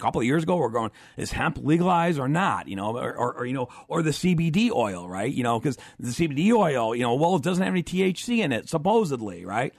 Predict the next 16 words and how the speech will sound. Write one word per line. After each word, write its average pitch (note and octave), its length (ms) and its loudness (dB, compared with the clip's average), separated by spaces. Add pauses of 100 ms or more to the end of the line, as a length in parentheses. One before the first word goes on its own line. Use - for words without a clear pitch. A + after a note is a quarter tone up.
(300)
Um, B2 280 -2
so C#3+ 200 -2
let's D#3 260 0
legalize E3 540 2
that. D3 480 0
And, A2 180 -6
and A#2 220 -6
now C#3 280 -2
that's C#3+ 300 -4
a D3+ 60 -2
whole D3 160 2
snake A#2 400 -2
oil G2+ 340 -2
industry, F2+ 380 -8
right? G#2 280 -4
And G#2 220 -6